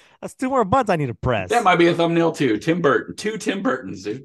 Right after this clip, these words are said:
Speaker 1: All right. Well, speaking of pressing buttons,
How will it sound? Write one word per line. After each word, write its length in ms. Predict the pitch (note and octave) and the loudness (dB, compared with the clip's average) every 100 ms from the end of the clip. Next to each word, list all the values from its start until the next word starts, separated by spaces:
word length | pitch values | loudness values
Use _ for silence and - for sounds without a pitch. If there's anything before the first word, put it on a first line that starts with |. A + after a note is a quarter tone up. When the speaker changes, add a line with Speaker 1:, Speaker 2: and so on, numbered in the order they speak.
| _ - | _ -6
Speaker 1:
All 220 | E3+ D#3 | 0 2
right. 280 | D3+ D#3+ A#2+ | 2 2 0
Well, 540 | C3 E3 B2+ F#2+ - _ _ _ _ _ _ _ _ _ _ _ _ | 2 4 2 -2 -10 _ _ _ _ _ _ _ _ _ _ _ _
speaking 220 | - D#3+ C3+ | -10 -6 -6
of 160 | G#2 - _ _ | -8 -12 _ _
pressing 420 | D3+ C#3+ B2 G#2+ | 0 2 -2 -4
buttons, 520 | G#2+ C#3 A#2 G2 F2+ | 0 0 0 -8 -16